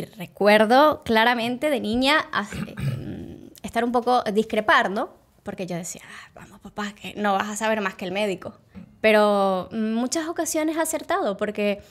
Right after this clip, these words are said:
no quiero decir con esto que haya que automedicarse en lo absoluto, no me refiero a esto, sino de repente amanecía con un dolor de espalda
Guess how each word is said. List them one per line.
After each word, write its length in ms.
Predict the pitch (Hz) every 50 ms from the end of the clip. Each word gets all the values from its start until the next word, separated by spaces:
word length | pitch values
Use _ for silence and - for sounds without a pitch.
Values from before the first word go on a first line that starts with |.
| _ - - _
no 140 | - 247 247
quiero 180 | 247 285 269 285
decir 240 | 294 277 285 - -
con 140 | 262 247
esto 220 | 254 254 - 285 269
que 80 | 269
haya 420 | 226 214 220 214 220 220 214 214 214
que 220 | - 226 220 214
automedicarse 840 | 220 220 214 220 214 202 190 185 - 196 202 214 - - 247 214 220
en 120 | 208 202
lo 80 | 202 190
absoluto, 600 | 185 - - - 180 180 196 226 226 285 285 277
no 240 | 233 202 190 196
me 140 | 202 202 208
refiero 320 | 208 214 - - 202 196 202
a 40 |
esto, 280 | 208 208 - - 294 302 - - - - - - - - _
sino 520 | - - - 247 240 240 233 233 220 -
de 140 | 220 214 240
repente 280 | 233 233 233 240 240 277
amanecía 440 | 277 277 277 262 - 302 285 262 -
con 160 | 214 196 214
un 340 | 220 233 240 240 247 247 240
dolor 540 | 247 247 247 247 247 247 247 247 254 240 240
de 80 | 240
espalda 480 | 240 - - 285 294 311 285 247 311